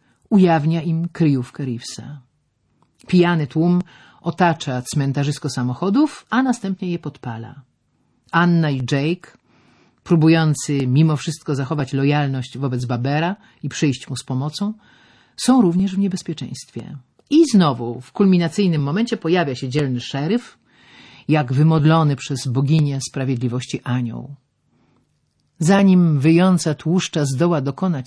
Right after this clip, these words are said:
samosądu, aresztuje Reevesa i prowadzi go do więzienia.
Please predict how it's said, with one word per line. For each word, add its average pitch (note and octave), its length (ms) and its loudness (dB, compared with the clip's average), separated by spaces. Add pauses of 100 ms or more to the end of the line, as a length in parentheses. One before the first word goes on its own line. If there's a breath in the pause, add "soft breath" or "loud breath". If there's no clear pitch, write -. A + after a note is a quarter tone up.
(140)
samosądu, G#3 720 0 (460 soft breath)
aresztuje F#3 640 2
Reevesa A3 520 -2 (120)
i B3 140 0
prowadzi C#3+ 600 -2
go D3+ 120 -4
do B2+ 120 -4
więzienia. A#2 720 -6